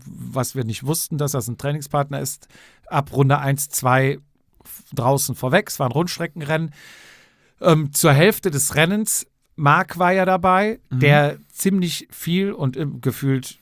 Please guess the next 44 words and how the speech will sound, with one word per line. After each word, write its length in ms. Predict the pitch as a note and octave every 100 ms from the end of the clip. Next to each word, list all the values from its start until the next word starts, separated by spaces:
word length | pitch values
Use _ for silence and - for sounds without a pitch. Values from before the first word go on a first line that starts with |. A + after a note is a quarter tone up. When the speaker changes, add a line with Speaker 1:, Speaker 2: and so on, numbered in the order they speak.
| -
Speaker 1:
jede 320 | A#2+ B2+ A2+
Woche 260 | B2 B2
jetzt 220 | A#2+ A#2 -
mittlerweile 480 | A#2 A#2+ A2+ A#2
mehr 260 | A2 A#2+ A#2
Watt 140 | C#3
aufs 180 | C#3+ D3
Pedal 360 | - D3 D3+ D#3+
kriegt. 340 | - E3 G#2+
Speaker 2:
<laughs> 0 |
Speaker 1:
Wahnsinnsleistung. 880 | B2 B2+ A#2 A2+ C3+ C#3 C#3+ E3+ D3+ - - - _ _
Marc 320 | B2+ D#3+ F#3
war 120 | F3
dabei, 560 | E3 D3+ B2+ D3+ F#3 G3
wo 200 | F3+ C#3+
man 240 | D#3+ D#3 C#3
halt 200 | D3+ C3
wusste, 520 | D#3 - - D#3+ F3 - _ _ _ _ _ _ _
boah, 320 | C3+ E3 F3
wenn 140 | D#3 E3
du 100 | D3+
fährst, 480 | - D#3 E3 F3 -
der 100 | C#3
fährt 280 | D3 C#3
mit. 360 | C#3 C#3+ - - _ _ -
Der 120 | D3
fährt 280 | D3+ D#3+ D#3
mit. 200 | E3+ D3
Das 140 | C#3
wird 140 | D#3+ C#3+
ganz 260 | E3+ A3
schwierig, 480 | - F3+ G3 F#3+ -
den 160 | E3+ E3
loszuwerden, 720 | F3 F3 - A#2 C3+ D3 D3
weil 140 | D3
der 120 | C#3+
halt 200 | B2+ C#3
einfach 360 | - A2 - B2+
Bums 380 | - D3+ G3 -
hat. 200 | G#2 - _ - -
Speaker 2:
Ja. 160 | G#2
Speaker 1:
So, 140 | G#2+ C#3
und 160 | B2
da 360 | D3 D3+ F#3+ G#3